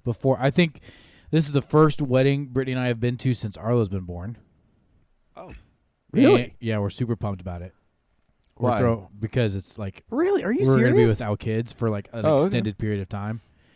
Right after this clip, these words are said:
Speaker 3: Wait, are you
Speaker 1: Like, multiple hours at a time, so we're pretty pumped about this.
Speaker 3: Wow, that's really
Speaker 1: <laughs>
Speaker 3: interesting. Well, I mean,
Speaker 1: Um,
Speaker 3: it happens.
Speaker 1: Yeah, I don't think Arlo, I think the last wedding
Speaker 3: They do come
Speaker 1: we
Speaker 3: in spurts
Speaker 1: went
Speaker 3: and they come in
Speaker 1: to,
Speaker 3: threes. So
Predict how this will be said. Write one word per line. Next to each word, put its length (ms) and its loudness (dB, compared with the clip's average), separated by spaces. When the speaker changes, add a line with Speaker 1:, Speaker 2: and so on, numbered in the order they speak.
Speaker 3:
Wait, 200 -2
are 120 -4
you 160 -2
Speaker 1:
Like, 180 -2
multiple 400 0
hours 380 -2
at 100 0
a 60 -4
time, 320 -4
so 100 -4
we're 140 0
pretty 180 -6
pumped 220 -10
about 180 -20
this. 240 -20
Speaker 3:
Wow, 300 -4
that's 180 -6
really 280 2
Speaker 1:
<laughs> 0 -
Speaker 3:
interesting. 400 -4
Well, 120 0
I 320 4
mean, 100 6
Speaker 1:
Um, 320 2
Speaker 3:
it 100 -4
happens. 380 -6
Speaker 1:
Yeah, 240 0
I 60 4
don't 120 4
think 140 2
Arlo, 400 8
I 80 2
think 200 0
the 100 2
last 340 2
wedding 240 6
Speaker 3:
They 80 10
do 160 6
come 160 6
Speaker 1:
we 80 8
Speaker 3:
in 80 6
spurts 400 4
Speaker 1:
went 20 -10
Speaker 3:
and 80 -4
they 120 4
come 140 4
in 80 2
Speaker 1:
to, 60 2
Speaker 3:
threes. 400 -4
So 320 -6